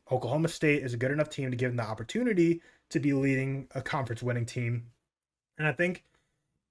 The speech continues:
if he makes that next step in his development, he could absolutely be a Heisman contender, but that's a big if. He's gotta make, take that next step, I know. But now we're getting into the top eight, which I truly think are my true, true contenders. But before that,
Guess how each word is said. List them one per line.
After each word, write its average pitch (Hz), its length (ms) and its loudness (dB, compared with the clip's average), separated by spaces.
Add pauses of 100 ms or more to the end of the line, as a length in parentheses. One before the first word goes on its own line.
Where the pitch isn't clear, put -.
(180)
if 170 100 2
he 196 80 6
makes 185 200 4
that 175 120 4
next 156 160 2
step 147 140 2
in 139 80 0
his 127 80 0
development, 120 440 2
he 113 80 -4
could 120 100 0
absolutely 120 420 -2
be 117 60 -2
a - 20 0
Heisman 117 260 -2
contender, 117 420 0
but 110 200 -2
that's - 180 -8
a 110 40 -6
big 151 240 4
if. 139 220 -2
He's 113 120 -12
gotta 110 160 -4
make, 123 200 -4
take 131 160 -2
that 135 120 0
next 131 200 0
step, 117 220 0
I 123 60 0
know. 117 360 -2 (560)
But 143 80 -4
now 151 100 6
we're 185 80 4
getting 196 200 2
into 165 100 0
the 151 80 -4
top 160 280 4
eight, 135 220 -6
which 123 180 -6
I 135 60 0
truly 147 320 2
think 120 340 -4
are 120 300 0
my 120 220 -2 (140)
true, 208 240 -2
true 170 220 6
contenders. 120 480 0
But 127 140 -4
before 180 280 4
that, 139 280 6